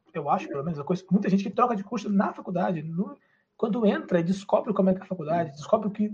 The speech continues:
que são os cursos, o que os cursos estudam,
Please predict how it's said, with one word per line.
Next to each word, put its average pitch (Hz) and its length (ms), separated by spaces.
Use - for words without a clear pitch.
que 185 160
são 190 200
os 170 120
cursos, 185 420
o 170 80
que 214 80
os 202 120
cursos 180 260
estudam, 185 560